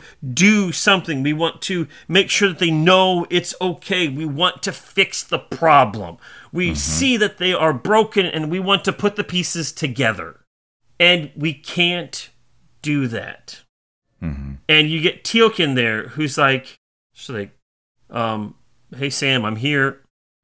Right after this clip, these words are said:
Speaker 1: And she's like, "This is the girls' locker room." I'm like, "I know, but you're the only one here. You got all your clothes on. It should be fine. I'm not here for that. I'm here for something else. I'm here to be
Speaker 2: Mm-hmm.
Speaker 1: your friend." And he
Speaker 2: Mm-hmm.
Speaker 1: just sits there,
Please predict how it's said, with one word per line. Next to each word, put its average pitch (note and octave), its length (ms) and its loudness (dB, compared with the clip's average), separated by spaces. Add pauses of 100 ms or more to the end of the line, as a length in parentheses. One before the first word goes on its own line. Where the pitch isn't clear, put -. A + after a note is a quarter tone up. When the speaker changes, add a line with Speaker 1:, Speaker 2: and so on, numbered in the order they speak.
(140)
Speaker 1:
And A#2 160 -8
she's B2+ 200 -8
like, C3 160 -2
"This D#3+ 220 -2
is E3+ 180 -4
the F3 100 -2
girls' D3+ 480 -2
locker D3 360 2
room." A#2 280 -6
I'm G#3 60 -10
like, - 160 -14
"I C4+ 180 4
know, C4 300 2
but F3 260 -4
you're D#3+ 260 2
the A3 120 0
only A3 160 2
one G#3 220 0
here. F#3+ 280 2
You A#2+ 280 -4
got G3+ 180 4
all F#3+ 120 4
your F#3 120 0
clothes G3 320 -2
on. E3+ 160 0
It D#3 80 -6
should F#3+ 160 -10
be F#3+ 100 -4
fine. D#3+ 540 0 (280)
I'm F#3+ 280 6
not F3+ 220 4
here E3 260 0
for C#3 140 -8
that. C3 220 2
I'm C#3+ 180 4
here E3+ 280 0
for C#3 480 -2 (240)
something C#3 480 -2
else. B2 220 2
I'm A#2 120 -4
here D#3 260 -2
to D3 180 -10
be B2 260 -4
Speaker 2:
Mm-hmm. C#2+ 80 -6
Speaker 1:
your G#2+ 120 -10
friend." A2+ 520 -6 (380)
And D#3+ 100 -4
he F#3 60 0
Speaker 2:
Mm-hmm. F#3 60 -2
Speaker 1:
just G#3 260 -4
sits - 500 -2
there, F#2 340 -14